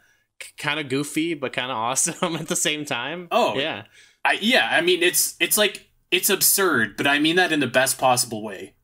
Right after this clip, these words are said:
Speaker 2: Like,
Speaker 1: Yeah.
Speaker 2: this whole game is absurd in the best possible way. But yeah, I, I thought that that was, like, such a cool idea to use something that, like, exists already, like, these, these major extinction events, and say that, like, like, t-,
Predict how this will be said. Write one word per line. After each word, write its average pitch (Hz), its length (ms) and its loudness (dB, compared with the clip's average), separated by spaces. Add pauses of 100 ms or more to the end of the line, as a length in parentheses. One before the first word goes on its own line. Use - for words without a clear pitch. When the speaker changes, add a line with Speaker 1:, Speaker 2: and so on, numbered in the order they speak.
(120)
Speaker 2:
Like, 113 240 -2
Speaker 1:
Yeah. 104 420 -6
Speaker 2:
this 170 120 4
whole 240 180 2
game 320 260 2
is 131 100 0
absurd 120 420 0
in 107 60 -6
the 110 60 -4
best 107 240 0
possible 107 400 0
way. 98 180 -10
But 113 140 -10
yeah, 156 160 2
I, 165 280 2
I 196 40 2
thought 226 220 -2
that 160 100 0
that 147 140 2
was, 147 120 0
like, 139 140 0 (560)
such - 320 2
a 214 60 2
cool 180 320 2
idea 135 400 2
to 127 140 -4
use 127 180 2
something 139 420 0
that, 127 180 0
like, 127 200 -2
exists 135 520 2
already, 131 540 0
like, 120 240 -2
these, 117 460 0
these 120 180 -4
major 127 320 0
extinction 135 480 -2
events, 117 560 0 (400)
and 131 320 0
say 135 400 2
that, 117 220 -2
like, 113 340 -4 (560)
like, 139 180 -2
t-, - 160 -2